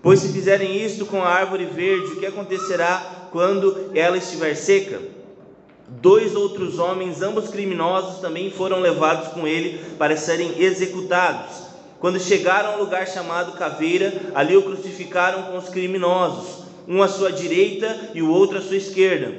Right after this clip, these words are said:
Jesus disse: "Pai, perdoa-lhes porque não sabem o que estão fazendo."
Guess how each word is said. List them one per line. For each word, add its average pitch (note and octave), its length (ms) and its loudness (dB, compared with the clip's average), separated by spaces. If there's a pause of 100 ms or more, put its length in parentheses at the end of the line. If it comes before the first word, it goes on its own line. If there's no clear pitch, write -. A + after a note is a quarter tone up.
(220)
Jesus F3 380 0
disse: F3 300 0
"Pai, F3+ 440 2
perdoa-lhes F#3+ 460 -2
porque F3+ 360 -4
não F#3+ 140 -2
sabem F3+ 360 0
o - 20 -8
que - 80 -10
estão F3 180 -4
fazendo." E3+ 640 0